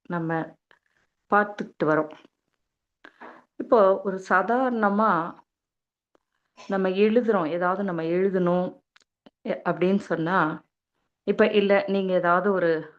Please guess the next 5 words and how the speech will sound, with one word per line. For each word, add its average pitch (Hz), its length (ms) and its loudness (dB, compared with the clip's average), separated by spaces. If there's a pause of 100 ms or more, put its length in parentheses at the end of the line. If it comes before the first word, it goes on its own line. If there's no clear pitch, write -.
(120)
அ, 170 360 -4 (440)
ஒரு 185 320 -2
யாருக்காவது 180 460 2
ஒரு 175 160 0
வாழ்த்து 170 680 -2